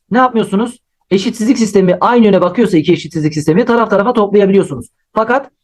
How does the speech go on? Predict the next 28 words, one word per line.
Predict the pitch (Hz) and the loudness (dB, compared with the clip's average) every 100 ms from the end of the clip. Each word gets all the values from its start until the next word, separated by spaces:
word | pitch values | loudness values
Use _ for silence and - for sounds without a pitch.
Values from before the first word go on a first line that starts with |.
| _ _ | _ _
aynı, | 214 269 254 180 | 0 0 0 0
e, | 170 170 | 2 0
şunu | 165 - 233 | -4 -2 2
yapamıyorsunuz. | 269 254 247 190 160 127 | 2 2 0 -2 -4 -4
Taraf | 208 240 240 | -2 -2 -2
tarafa | 190 - - | -2 -2 -6
çıkarmadan | 240 214 196 196 262 294 _ _ _ | -2 -2 0 0 -2 -6 _ _ _
uzak | 202 262 262 | 0 0 0
duruyorsunuz. | 185 147 143 147 | -4 -4 -4 0
Yapmıyorsunuz. | 269 247 170 147 120 - _ | 0 0 -4 -4 -12 -16 _
Yanlış | 190 254 247 - | 0 2 0 -2
bir | 135 | -8
şey. | 101 - _ _ _ _ | -12 -16 _ _ _ _
Ha, | 269 269 - | -2 -2 -2
çıkarma | 196 202 208 277 349 | -2 0 0 0 2
yapmamız | 320 277 247 190 | 2 2 0 2
gerekirse, | 180 175 175 147 233 | 0 0 0 -2 -2
çıkarma | 220 - 190 240 | -4 -2 -2 2
yapmak | 240 254 254 | 0 0 0
zorunda | 208 180 175 | 0 0 -2
kalırsak | 320 220 180 | -4 -4 -2
onu | 285 | 0
da | 370 | 0
şu | - | -2
şekilde | - 277 196 170 | -4 -4 0 -2
yapıyoruz. | 147 117 104 - _ _ _ _ - | 0 -6 -8 -14 _ _ _ _ -2
Eşitsizliklerden | 240 311 - 285 330 - 262 220 202 202 | 0 0 -2 0 0 2 2 2 2 4
birisini | 285 220 190 269 | 2 2 2 0